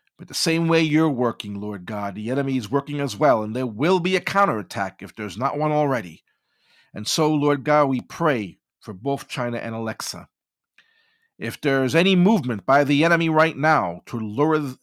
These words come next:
either China or Alexa back to old ways and old habits, we rebuke this right now in Jesus' name. And we pray the strength for China and Alexa to persevere in the faith, Lord God. Don't let them be like chaff,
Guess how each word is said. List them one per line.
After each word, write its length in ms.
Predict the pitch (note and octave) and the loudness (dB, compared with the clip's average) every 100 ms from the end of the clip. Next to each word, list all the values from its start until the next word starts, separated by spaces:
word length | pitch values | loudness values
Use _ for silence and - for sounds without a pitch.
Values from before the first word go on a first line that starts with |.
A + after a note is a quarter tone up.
| _ - | _ -10
either 260 | C3+ A#2+ | -6 -6
China 420 | G#2+ - D#3 D#3 | -6 -4 -2 -2
or 220 | D#3 B2+ C3 | -2 -2 -2
Alexa 420 | C3 D3+ - C#3+ | 0 -2 -2 -4
back 300 | A2+ B2+ - | -2 -4 -4
to 160 | G#2 - | -16 -10
old 300 | B2 D#3+ E3 | -4 -4 -2
ways 440 | C#3+ D#3+ A#2 A2 G#2+ | -2 -2 -2 -6 -8
and 120 | A2+ | -6
old 240 | B2+ C#3 | -4 -4
habits, 480 | C3 B2 C#3+ - - | -2 -4 -4 -14 -10
we 100 | A#2+ | -8
rebuke 480 | A2 G#2+ G2 D#3 - | -8 -8 -4 -6 -6
this 320 | A2+ - - | -10 -10 -10
right 200 | G#2+ G#2+ - | -10 -10 -10
now 220 | A2 G#2+ | -10 -10
in 140 | G2+ | -12
Jesus' 500 | F#2 G#2+ G2+ G#2 - | -14 -18 -18 -16 -16
name. 300 | G#2 G2 G2 _ _ _ _ - - - | -14 -16 -18 _ _ _ _ -20 -18 -10
And 100 | A#2 | -4
we 140 | C#3+ | -4
pray 560 | C#3 - F#3 B2 E2+ D#2+ | -4 0 2 2 -2 -10
the 80 | G#2+ | -8
strength 720 | - - E3 A2 F2+ - - | -6 -4 -4 -4 -8 -18 -18
for 140 | - | -16
China 420 | G#2 - C#3 C#3 - | -14 -8 -4 -4 -6
and 140 | A#2+ D3 | -4 -2
Alexa 480 | C#3 A#2+ - A2 - | -2 -4 -6 -14 -12
to 100 | F#2+ | -14
persevere 680 | F2+ D#3+ E3+ - D#3 F#3 | -6 -2 -2 -2 -2 -2
in 60 | F#3+ | -2
the 60 | F3 | -4
faith, 540 | - G2 - - - _ _ _ _ _ _ _ | -4 -4 -8 -18 -20 _ _ _ _ _ _ _
Lord 280 | - G#2+ F#2+ | -12 -12 -12
God. 320 | A#2 F#2 F2+ _ _ _ _ _ _ _ _ - | -14 -16 -18 _ _ _ _ _ _ _ _ -2
Don't 160 | F3+ | 4
let 160 | G3+ G#3 | 6 6
them 180 | F#3+ F3 | 4 2
be 140 | G3 | 0
like 220 | F3 E3+ | 0 0
chaff, 520 | - D#3+ A#2+ F2+ - | -4 -4 -4 -6 -16